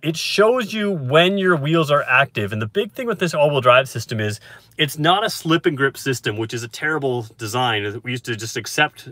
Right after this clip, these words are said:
was a standard on crossovers for a long time. Uh, it used to be the front wheels had to lose traction before you'd send power to the rear wheels. And then you'd have to try to regain traction. And sometimes if your front wheels didn't gain traction, your rear wheels would have traction and just push you further off the road.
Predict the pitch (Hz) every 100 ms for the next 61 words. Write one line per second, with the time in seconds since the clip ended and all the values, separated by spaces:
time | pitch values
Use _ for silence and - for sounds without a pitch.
0 | - 117 110 110 110 101 139 123 120 104
1 | 123 117 117 110 - 107 107 107 - 104
2 | 95 - - - - 120 120 123 - -
3 | 190 165 - 180 170 175 165 156 131 113
4 | 156 208 202 - 196 156 151 - 139 123
5 | 120 - 160 151 139 151 139 127 135 131
6 | 123 117 131 127 185 180 107 113 - -
7 | _ _ 135 135 143 139 123 147 143 -
8 | 147 131 120 165 151 156 170 - 131 120
9 | - 131 117 185 165 143 127 110 165 151
10 | 123 147 123 139 147 131 147 131 - 135
11 | 127 - - - 120 165 165 147 117 120
12 | 180 208 190 175 151 139 147 123 127 -
13 | 151 131 131 127 123 117 113 107 113 101
14 | 98